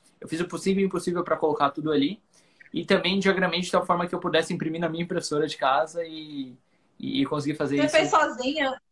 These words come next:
Speaker 1: Eu fiz sozinha.
Speaker 2: Você fez sozinha?
Speaker 1: Meu, e, e aqui no Brasil, acho que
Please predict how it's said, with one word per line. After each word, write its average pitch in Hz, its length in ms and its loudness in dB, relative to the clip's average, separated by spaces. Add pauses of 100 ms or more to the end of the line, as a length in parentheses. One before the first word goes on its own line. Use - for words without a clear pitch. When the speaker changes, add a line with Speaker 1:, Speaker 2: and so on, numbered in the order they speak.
(180)
Speaker 1:
Eu 165 100 2
fiz 196 120 -2
sozinha. 185 420 4
Speaker 2:
Você 220 120 2
fez 233 80 -6
sozinha? 254 600 -2 (1300)
Speaker 1:
Meu, 180 200 4
e, 170 480 4
e 185 80 8
aqui 180 200 4
no 226 140 0
Brasil, 190 500 2
acho 151 160 -2
que 151 80 -2